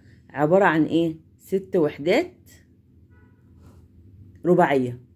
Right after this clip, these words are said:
غرز رباعية، ست غرز رباعية.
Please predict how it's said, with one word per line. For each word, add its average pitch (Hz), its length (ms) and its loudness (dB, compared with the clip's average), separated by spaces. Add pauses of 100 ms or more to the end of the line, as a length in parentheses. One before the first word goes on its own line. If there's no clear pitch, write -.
(560)
غرز 190 400 0
رباعية، 151 420 0
ست 202 380 -6
غرز 196 400 0
رباعية. 127 420 -4